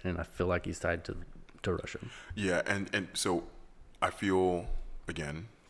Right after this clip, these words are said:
Speaker 2: we're saying a lot of feel and stuff like that, uh, because it hasn't come out
Speaker 1: Well,
Speaker 2: yet.
Speaker 1: and these are our opinions.
Speaker 2: Sure.
Speaker 1: These are how we feel about things. So,
Speaker 2: But, you know, maybe that's the reason why he hasn't released his tax returns,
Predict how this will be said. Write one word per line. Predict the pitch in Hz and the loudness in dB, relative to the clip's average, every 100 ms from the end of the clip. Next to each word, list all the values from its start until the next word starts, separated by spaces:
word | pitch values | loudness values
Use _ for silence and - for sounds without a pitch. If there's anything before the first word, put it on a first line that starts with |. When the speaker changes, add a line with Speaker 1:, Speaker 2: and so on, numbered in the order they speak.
| - - - - - - | -20 -20 -20 -20 -16 -8
Speaker 2:
we're | 87 | -6
saying | - 90 | -2 0
a | 82 | 2
lot | 80 | 0
of | - | -2
feel | - 92 80 | -8 -4 -2
and | 73 73 | -2 -2
stuff | 82 | -4
like | 76 73 | -4 -4
that, | 73 69 - - | -6 -6 -10 -6
uh, | 73 69 - - - - - - - | -4 -4 -6 -12 -16 -20 -20 -16 -10
because | - 78 76 - - | -2 -2 -2 -6 0
it | 80 | 0
hasn't | 80 76 | 0 -4
come | - 78 | -6 -2
out | 78 73 - - - | -2 -2 -8 -4 4
Speaker 1:
Well, | 151 | 6
Speaker 2:
yet. | 185 196 - | 8 6 8
Speaker 1:
and | 131 143 | 6 8
these | 139 | 10
are | 127 | 8
our | 101 | 8
opinions. | 98 143 82 110 | 6 6 4 0
Speaker 2:
Sure. | 117 117 113 | 4 4 6
Speaker 1:
These | 110 101 | 4 6
are | |
how | 101 98 | 6 6
we | 104 | 4
feel | 101 92 87 | 2 0 0
about | 85 - | 0 -2
things. | 80 87 | -6 -4
So, | - 98 - - | -2 -2 -4 -12
Speaker 2:
But, | 98 92 90 - - - - - - - - | -2 2 2 -2 -8 -8 -8 -14 -16 -14 -6
you | 98 | -2
know, | 82 71 - - - - - - - - | -2 -2 -8 -20 -20 -20 -20 -20 -20 -12
maybe | 85 87 73 80 | -10 -6 -4 -2
that's | 82 85 | -2 0
the | 85 | -2
reason | 80 85 85 | 0 0 2
why | 80 | 0
he | 90 | 0
hasn't | 92 131 156 | 0 0 0
released | 92 76 73 | -4 -4 -4
his | 71 | -2
tax | - - | -2 -2
returns, | - - - - | -4 -6 -4 -8